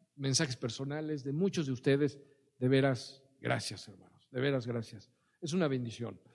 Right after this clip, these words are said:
El resultado de creer como la Biblia dice que creamos será que seremos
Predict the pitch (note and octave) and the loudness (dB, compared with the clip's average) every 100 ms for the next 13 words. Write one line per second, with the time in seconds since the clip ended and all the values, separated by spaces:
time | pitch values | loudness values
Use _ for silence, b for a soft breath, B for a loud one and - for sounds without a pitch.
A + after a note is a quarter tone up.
0 | b b E3+ F3 E3 D#3+ A3+ A3+ F#3+ D3+ | b b 10 10 8 10 10 12 8 8
1 | D#3 E3 E3 B2+ - - _ - - _ | 10 10 8 4 -10 -20 _ -20 -20 _
2 | _ _ - C#3+ C3 C3 D#3+ D#3+ D3+ D#3 | _ _ 2 4 4 6 8 8 6 4
3 | D3+ C3+ A#2+ B2+ F3 A#3 A#3 - - _ | 0 -4 0 4 4 2 -4 -16 -20 _
4 | _ - - - C3+ C#3+ D3+ C3+ - _ | _ -20 -10 0 6 6 6 2 -8 _
5 | _ _ C3+ C3+ C3+ D3+ D#3 D#3 - | _ _ 2 6 8 8 8 2 -2